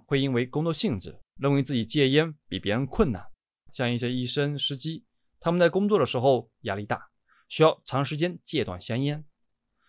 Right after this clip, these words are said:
到休息的时候，他们就喜欢点上一支。他们认为，如果戒烟了，就不能像以前那样享受休息时间，不能像以前那样放松，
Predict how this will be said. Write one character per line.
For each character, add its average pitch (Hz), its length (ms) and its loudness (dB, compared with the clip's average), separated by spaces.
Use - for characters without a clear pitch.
到 208 180 8
休 233 140 4
息 233 100 4
的 208 80 4
时 165 140 2
候， 175 340 4
他 120 120 -4
们 127 80 -2
就 131 80 0
喜 127 200 -4
欢 117 260 -8
点 - 180 -6
上 131 180 -10
一 101 80 -10
支。 - 220 -18
他 131 140 -2
们 139 100 2
认 143 140 4
为， 135 280 4
如 123 160 -2
果 123 100 2
戒 131 160 0
烟 131 160 2
了， - 180 -2
就 175 140 2
不 165 100 4
能 185 140 4
像 185 180 4
以 117 80 -2
前 110 220 -4
那 143 60 -2
样 113 260 0
享 98 280 -6
受 110 200 -2
休 139 180 -4
息 123 140 -6
时 101 180 -6
间， 139 260 -2
不 - 80 4
能 233 160 10
像 240 140 6
以 170 80 0
前 143 180 0
那 180 60 -2
样 151 160 0
放 135 180 0
松， 196 320 -2